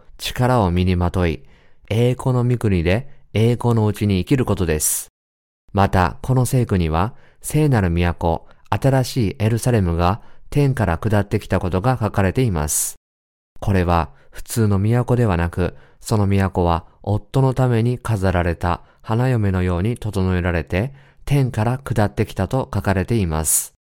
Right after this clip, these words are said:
神は生徒のために聖なる都を用意されました。この都とは神の神殿であるエルサレムの都です。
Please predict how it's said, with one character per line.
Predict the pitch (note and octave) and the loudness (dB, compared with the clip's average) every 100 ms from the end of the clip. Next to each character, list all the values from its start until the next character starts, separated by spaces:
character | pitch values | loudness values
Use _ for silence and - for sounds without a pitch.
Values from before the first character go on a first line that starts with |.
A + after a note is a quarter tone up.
| _ _ _ _ _ | _ _ _ _ _
神 | - E3+ D3+ | -4 0 2
は | E2+ D#2+ | 0 -2
生 | G#2+ C#3 | -2 0
徒 | C#3 | 0
の | F#2+ | -2
た | F#2 | -2
め | F2 E2 | -2 -2
に | F2+ C3+ - _ - | -2 -6 -12 _ -10
聖 | D#3+ D#3+ | -4 -2
な | C#3 | 0
る | G#2 | 0
都 | G2+ G#2+ G#2 B2+ | 0 -2 -2 -2
を | E3 - | -2 0
用 | G#2+ | 0
意 | F#2+ | 0
さ | F#2+ | 0
れ | F2 | -2
ま | E2 | -2
し | D#2 | -2
た。 | F2 D2 - _ _ _ _ _ - | -2 -4 -8 _ _ _ _ _ -6
こ | - | 0
の | C#3+ | 0
都 | C#3 C3 B2+ B2 | 2 0 0 -2
と | A2+ G2 | 0 0
は | D#2+ - - _ - | 0 -4 -16 _ -8
神 | C#3+ D#3+ B2 | -2 0 0
の | F#2+ | -2
神 | - F#2+ | -2 -2
殿 | F2+ F#2 | 0 0
で | F#2 F2 | 0 -2
あ | |
る | E2+ D#2+ - _ - | -2 -6 -10 _ -4
エ | A2+ | 0
ル | C3+ | 0
サ | C#3 D3 | 0 0
レ | B2 | 0
ム | G2+ | 0
の | A2+ C3 | -2 -2
都 | G2+ F#2 F2 E2+ | 0 0 -2 -2
で | D#2 | -2
す。 | - - - | 0 -2 -4